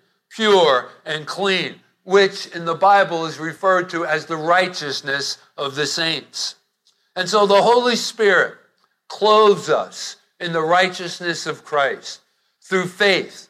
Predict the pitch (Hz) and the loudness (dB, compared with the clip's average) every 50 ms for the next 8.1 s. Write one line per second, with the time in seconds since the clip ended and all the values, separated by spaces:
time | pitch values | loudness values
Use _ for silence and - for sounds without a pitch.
0 | _ _ _ _ _ _ _ _ 151 156 156 151 156 147 175 180 185 190 180 185 | _ _ _ _ _ _ _ _ 0 0 0 0 -2 -2 -2 0 0 0 -2 -2
1 | 190 180 180 - - - 185 180 151 143 135 123 113 98 82 - _ _ _ _ | -6 -6 -6 -8 -2 0 2 2 2 0 -6 -6 -8 -10 -14 -20 _ _ _ _
2 | _ - 165 160 160 - - - 185 196 190 190 185 175 139 135 113 95 - _ | _ -10 -10 -10 -10 -10 -12 -6 -2 0 2 2 2 0 -2 -6 -10 -10 -16 _
3 | _ _ _ _ _ - 151 160 185 180 156 165 165 170 170 165 160 - 170 170 | _ _ _ _ _ -2 0 2 2 2 2 2 2 4 2 2 0 2 2 4
4 | 180 185 190 190 180 180 180 180 175 175 175 - - 196 185 170 - 139 147 139 | 4 4 4 2 0 0 -2 -2 -2 -2 -4 -6 -6 -6 -6 -6 -8 -10 -10 -10
5 | 139 143 143 - _ _ _ _ - 151 143 139 139 131 135 143 147 160 175 175 | -10 -10 -10 -14 _ _ _ _ -4 -4 -4 -4 -4 -4 -2 2 2 2 2 0
6 | 180 - 190 185 180 180 - - - _ _ _ - - 190 196 185 170 156 139 | -2 -4 -4 -4 -4 -4 -8 -12 -14 _ _ _ -14 -8 -6 -4 -4 -4 -6 -8
7 | 135 139 147 151 _ _ _ _ - 143 139 139 131 - - 160 151 147 143 117 | -10 -12 -16 -20 _ _ _ _ -10 -10 -10 -10 -12 -8 -2 2 4 4 4 4
8 | 98 82 | 2 -2